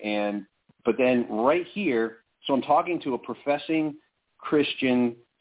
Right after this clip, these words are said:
supervisor who said, you know, "I'm a, I'm in the Bible Belt, I'm a God-fearing, Jesus-loving woman." And I'm like, "Praise God," you know? And, um,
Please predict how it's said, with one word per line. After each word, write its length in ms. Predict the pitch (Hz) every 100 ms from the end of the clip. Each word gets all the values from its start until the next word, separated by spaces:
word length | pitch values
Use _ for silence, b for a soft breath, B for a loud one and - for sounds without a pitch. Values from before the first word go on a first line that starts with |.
| -
supervisor 760 | 139 131 107 92 87 87 95 95
who 120 | 104
said, 360 | - 113 110 107
you 60 |
know, 240 | 104 101 101
"I'm 220 | 104 127
a, 160 | 107 -
I'm 160 | 117 117
in 100 | 113
the 80 | 95
Bible 340 | 110 117 107
Belt, 300 | 110 110 110
I'm 100 | 113
a 80 | 90
God-fearing, 720 | 110 113 113 - 113 110 104
Jesus-loving 720 | 92 117 110 107 110 110 107
woman." 300 | 104 135 90
And 100 | 90
I'm 160 | 95 107
like, 220 | 98 92
"Praise 300 | - 127 127
God," 340 | 131 139 98 80
you 100 | 87
know? 240 | 90 107 - b b b _ -
And, 280 | 110 107
um, 320 | 104 104 101